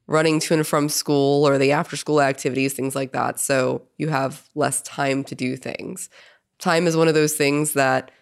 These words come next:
is actually a limited resource. That is something that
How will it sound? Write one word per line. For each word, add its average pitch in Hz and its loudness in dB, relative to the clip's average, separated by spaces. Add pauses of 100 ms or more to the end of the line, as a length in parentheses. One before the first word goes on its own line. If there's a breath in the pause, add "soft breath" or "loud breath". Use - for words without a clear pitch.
(340 soft breath)
is 160 4
actually 151 0
a 135 4
limited 135 0
resource. 127 0
That 127 0
is 135 0
something 131 -4
that 127 -6